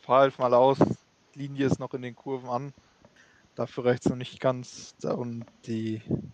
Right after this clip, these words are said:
ich, aber ich, ich bin ehrlich, ich, ich wollte eher erst mit den Wochen starten und dann eher am Ende in den Formel eins Talk gehen,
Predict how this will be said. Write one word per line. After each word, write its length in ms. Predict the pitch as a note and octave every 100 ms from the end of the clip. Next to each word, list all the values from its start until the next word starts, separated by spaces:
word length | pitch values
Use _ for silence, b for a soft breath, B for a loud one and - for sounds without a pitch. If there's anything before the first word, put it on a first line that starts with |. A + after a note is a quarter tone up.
| _ _ b b b
ich, 260 | B2 A2+ - -
aber 200 | C#3+ C#3+
ich, 240 | C#3+ -
ich 140 | D#3 -
bin 160 | D3+
ehrlich, 400 | B2+ D#3 E3+ D#3
ich, 260 | C#3 - -
ich 180 | C3 -
wollte 220 | C#3 C#3+
eher 480 | C#3+ F3 F#3 F3 - -
erst 280 | D3 F3 -
mit 140 | D#3+
den 140 | D3 C3
Wochen 240 | - E3+
starten 280 | - C#3 D3
und 80 | C#3
dann 160 | C3+
eher 220 | D3+ D3+ C#3
am 160 | C3
Ende 320 | D3 D#3+ D3 B2+
in 120 | C3
den 180 | B2 A#2+
Formel 260 | C3 B2+ B2
eins 280 | B2 B2 -
Talk 280 | - B2 -
gehen, 280 | C3 D3